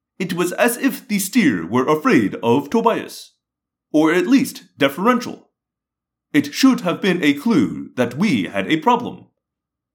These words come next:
But I was insufficiently familiar with cows and steer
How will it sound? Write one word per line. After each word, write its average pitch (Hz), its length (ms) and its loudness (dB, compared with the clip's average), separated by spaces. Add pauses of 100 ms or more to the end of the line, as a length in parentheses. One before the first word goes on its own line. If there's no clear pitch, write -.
(180)
But 135 220 -6
I 214 120 4
was 147 200 -2
insufficiently 220 760 -2
familiar 175 540 0
with 123 260 -2
cows 143 500 -2
and 165 180 -4
steer - 520 -2